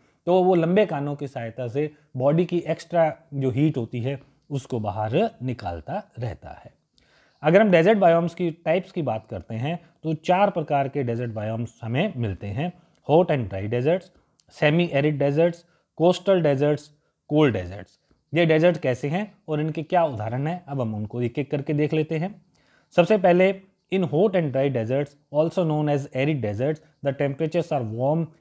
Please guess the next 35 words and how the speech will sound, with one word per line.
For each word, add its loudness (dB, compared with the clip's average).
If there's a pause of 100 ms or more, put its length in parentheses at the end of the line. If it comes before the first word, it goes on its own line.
(140)
and -2
dry 0 (260)
year -4 (120)
around। -12 (580)
जो 4
हॉट 2
और -4
ड्राई 0 (120)
डेजर्ट्स -2
होते -10
हैं -6
या -2
जो -2
hot -2
and -4
dry 0
biomes 0
जो -2
होते -8
हैं, -6
डेजर्ट -2
बायोम्स -4
जो -6
होते -8
हैं, -4 (460)
उन्हें 4
हम -2 (120)
एरिड 2
डेजर्ट्स -4
भी -4
कहते -12
हैं, -6 (220)
उन्हें -2
शुष्क -4
मरुस्थल -2